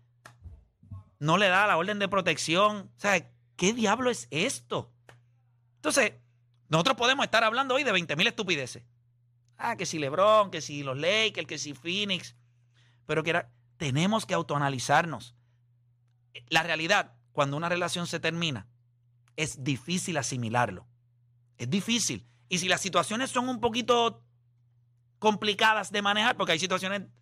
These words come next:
donde las, las relaciones terminan y es fácil entenderlo, hay otras que no son tan fáciles. Pues busca ayuda.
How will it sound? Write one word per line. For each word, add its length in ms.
donde 200
las, 280
las 140
relaciones 340
terminan 400
y 40
es 80
fácil 260
entenderlo, 580
hay 140
otras 180
que 100
no 100
son 180
tan 160
fáciles. 540
Pues 140
busca 340
ayuda. 680